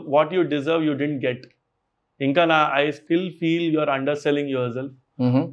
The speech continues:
Speaker 1: And ఇంకా సిటీ మొత్తం గచ్చిబౌలికి వచ్చింది, ఇంకా హిమాయత్ నగర్లో ఉన్నావు. అంటే కొంచెం ఇంకా, ఇంకా I
Speaker 2: నాకు ఎందుకు
Speaker 1: want
Speaker 2: ఆ వాసన పడతలేదన్నా?
Speaker 1: ఆ?
Speaker 2: అటు వస్తే మరీ కమర్షియల్, uh, వైబ్ పడుతుంది నాకు.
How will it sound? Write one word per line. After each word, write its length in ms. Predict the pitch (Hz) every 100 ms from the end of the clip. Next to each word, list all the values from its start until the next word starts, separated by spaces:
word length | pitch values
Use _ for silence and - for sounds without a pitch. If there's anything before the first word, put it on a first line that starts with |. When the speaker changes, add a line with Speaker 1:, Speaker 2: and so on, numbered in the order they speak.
| -
Speaker 1:
And 220 | 127 127 123 123 - - _ _ _ -
ఇంకా 300 | 147 143 175 160 135 - _ _ - -
సిటీ 260 | 151 180
మొత్తం 300 | 180 175 190 180 165
గచ్చిబౌలికి 500 | 147 147 165 170 165
వచ్చింది, 240 | 147 170 160
ఇంకా 140 | 165
హిమాయత్ 300 | 151 147 147
నగర్లో 180 | 143 123
ఉన్నావు. 200 | 117 - _ _ _ _ _ _ _ _ _ _ -
అంటే 200 | 143 160 151
కొంచెం 260 | 165 165 170
ఇంకా, 160 | 160 -
ఇంకా 260 | 165 165 165 - -
I 100 | -
Speaker 2:
నాకు 140 | 151 165
ఎందుకు 80 | 196
Speaker 1:
want 120 | 269
Speaker 2:
ఆ 100 | 214
వాసన 220 | 185 240
పడతలేదన్నా? 500 | 233 214 202 156 123 123 135
Speaker 1:
ఆ? 160 | 143
Speaker 2:
అటు 100 | 180
వస్తే 160 | 160 214
మరీ 140 | 180
కమర్షియల్, 440 | 208 160 202 214 202 190 180 170
uh, 200 | 160 147
వైబ్ 200 | 147 143
పడుతుంది 300 | 139 131 131
నాకు. 220 | 117 120